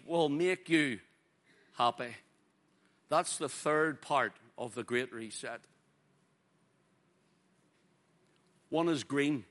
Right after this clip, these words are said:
I didn't mention the Green Party last week, I was told. Is that right, John? The whole green agenda is part of the Great Reset of the elitists.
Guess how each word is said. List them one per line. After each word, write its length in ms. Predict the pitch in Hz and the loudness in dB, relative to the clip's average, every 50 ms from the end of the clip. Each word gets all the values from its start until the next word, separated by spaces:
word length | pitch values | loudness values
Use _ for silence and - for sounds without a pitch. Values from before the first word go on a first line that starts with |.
| _ _ - | _ _ -8
I 20 | |
didn't 220 | 139 180 190 190 165 | -2 0 0 2 2
mention 280 | 156 156 151 - 170 | 2 2 0 0 -2
the 80 | 170 147 | -2 0
Green 240 | 117 160 160 156 151 | 0 0 0 0 0
Party 280 | - 156 156 147 156 | 2 0 2 2 2
last 320 | 151 147 147 147 139 - - | 0 0 0 0 -2 -4 -8
week, 160 | 147 135 156 | -8 -6 -6
I 20 | |
was 160 | 135 123 123 - | -8 -8 -8 -10
told. 300 | - 139 139 135 120 117 | -8 -6 -4 -4 -4 -6
Is 20 | |
that 120 | 143 143 | -8 -6
right, 140 | 139 139 139 - | -6 -6 -8 -8
John? 260 | 156 147 147 127 123 _ - - - - _ _ _ _ _ _ _ _ _ _ _ _ _ _ _ _ _ _ _ _ _ _ _ _ _ _ _ _ _ _ _ _ _ _ _ _ _ _ _ _ _ _ _ _ _ _ _ _ _ _ _ _ _ _ _ _ _ _ _ _ _ _ _ _ _ - | -8 -8 -8 -8 -10 _ -20 -20 -20 -20 _ _ _ _ _ _ _ _ _ _ _ _ _ _ _ _ _ _ _ _ _ _ _ _ _ _ _ _ _ _ _ _ _ _ _ _ _ _ _ _ _ _ _ _ _ _ _ _ _ _ _ _ _ _ _ _ _ _ _ _ _ _ _ _ _ -8
The 80 | 135 127 | -6 0
whole 240 | - 170 190 196 | 4 6 6 6
green 320 | 170 135 185 196 196 196 190 | 6 6 4 6 6 6 4
agenda 580 | 185 147 - 180 180 180 180 165 160 147 113 - - _ _ _ _ _ _ _ _ _ _ _ _ | 4 4 4 4 4 4 4 2 2 0 0 -2 -12 _ _ _ _ _ _ _ _ _ _ _ _
is 60 | - _ | -14 _
part 180 | - 151 160 165 | 0 0 2 2
of 80 | 151 | 0
the 80 | 127 147 | -4 -4
Great 260 | 113 135 143 143 135 | -2 0 0 0 0
Reset 520 | 135 127 135 131 - - - 127 117 110 - _ - _ _ _ _ - | -2 -4 -4 -4 -6 -6 -6 -6 -6 -6 -10 _ -20 _ _ _ _ -12
of 140 | 123 117 | -12 -10
the 80 | 104 127 | -8 -8
elitists. 300 | 120 113 117 117 101 | -6 -6 -6 -8 -10